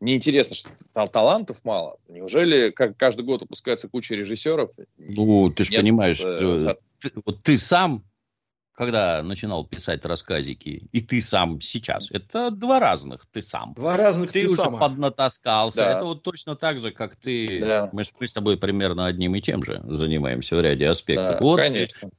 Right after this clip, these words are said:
Speaker 2: ты со сцены читаешь рассказик, и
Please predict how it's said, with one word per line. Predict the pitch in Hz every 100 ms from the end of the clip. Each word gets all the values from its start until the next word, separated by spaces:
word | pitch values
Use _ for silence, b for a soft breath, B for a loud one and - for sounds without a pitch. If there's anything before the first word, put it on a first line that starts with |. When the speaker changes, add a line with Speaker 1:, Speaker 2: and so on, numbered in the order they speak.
| _ -
Speaker 2:
ты | 123 113
со | 120
сцены | 110 - 127 98 90
читаешь | 104 - 160 139 90 - _ _ _ _ _ -
рассказик, | 92 98 - 90 73 67 - _ _ _ _ _
и | 101 110 98 90 76